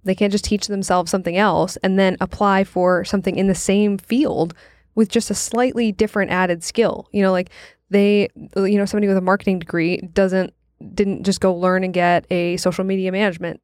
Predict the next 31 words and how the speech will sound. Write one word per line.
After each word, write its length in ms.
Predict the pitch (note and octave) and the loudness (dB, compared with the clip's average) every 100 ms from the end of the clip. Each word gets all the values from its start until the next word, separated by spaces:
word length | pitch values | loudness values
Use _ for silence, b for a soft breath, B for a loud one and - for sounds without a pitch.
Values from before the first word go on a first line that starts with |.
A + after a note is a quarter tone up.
| - | -4
certification 580 | F3+ E3+ E3 F3 - | -4 -2 -6 -6 -2
or 80 | E3 | -4
something 300 | E3 E3+ E3 | -2 -2 -2
like 160 | D#3 D#3+ | -4 -6
that, 180 | - E3 | -4 -2
or 100 | E3+ | 0
learn 220 | F#3 G3+ | 0 2
Google 320 | A#3 G#3 F3+ | 2 0 -4
Ads. 300 | - E3 E3+ B B B | -2 -4 -8 B B B
Instead, 640 | G#3 F#3+ - B3 G#3 F#3+ | 0 0 0 2 2 0
they're 140 | F3 G3+ | 0 2
like, 160 | G3 - | 0 2
"Oh, 80 | A3 | 0
I'm 60 | |
gonna 100 | G#3 | 0
go 120 | G3+ G#3+ | 0 2
get 160 | A3 | 2
an 100 | F#3+ | 2
M 100 | F#3+ | -2
B 160 | F3 D#3+ | -2 -4
A." 220 | - D#3 b b b b | -4 -8 b b b b
Uh, 360 | G#3+ A3+ B3 A#3 | 0 2 4 4
maybe 320 | - B3+ D#4 E4 | 2 2 0 0
this 280 | B3+ A#3 | 0 0
is 100 | A3+ | -4
better 340 | G3 E3 - - | 0 0 0 -6
because, 480 | - F3+ F3+ F#3 - - | -2 2 2 0 -8 -10
one, 480 | - G3+ A#3 B3 G#3+ | -2 2 2 2 0
this 180 | G#3 | 0
is 60 | - | -4
free, 540 | - G3+ G3 - G3+ | -4 0 0 -2 -4